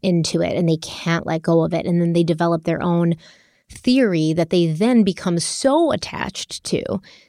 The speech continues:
They develop a strong case of confirmation bias, and it doesn't matter what anybody says or what any evidence that comes out that disputes their theory, they're gonna die on that hill. I've never seen anything like it, actually.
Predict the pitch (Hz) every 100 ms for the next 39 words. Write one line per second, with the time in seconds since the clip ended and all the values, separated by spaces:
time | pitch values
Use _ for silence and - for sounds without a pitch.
0 | _ 185 165 175 160 - - - - -
1 | 254 247 233 - 165 175 160 170 156 160
2 | 151 151 165 156 156 170 - - 180 165
3 | 175 - 170 165 156 156 156 - - 214
4 | 220 202 196 190 175 170 170 165 - 190
5 | 208 202 180 175 - 165 - 185 170 165
6 | 165 156 165 - - 202 190 170 170 175
7 | - 202 160 98 73 - - - _ _
8 | _ 170 190 247 196 175 165 - - -
9 | - - - - 190 185 294 320 247 180
10 | 165 160 165 151 117 - - - - -
11 | - - -